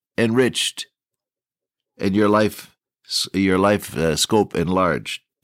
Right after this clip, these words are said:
Whosoever will save his life. The more you grab, the less you have. Do you believe that?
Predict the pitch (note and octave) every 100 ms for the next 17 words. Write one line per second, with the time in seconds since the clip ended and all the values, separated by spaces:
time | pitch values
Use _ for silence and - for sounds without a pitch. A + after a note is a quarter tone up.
0 | - _ _ _ _ _ _ _ _ _
1 | _ _ _ _ _ B2 A#2+ C3 G#2 G2+
2 | G2 F2 - D3 C3 F#2 D#2 F#2 F2+ F#2
3 | D#2+ - _ _ - F2 A2 E3 F#3+ E3
4 | A2+ C3+ C3+ G#2 G2+ A2+ - A2 G2 C#2
5 | A#1+ - _ _ _ _ _ _ _ _
6 | _ _ - - - - _ - C3+ D3+
7 | D3+ D#3+ C3+ C#3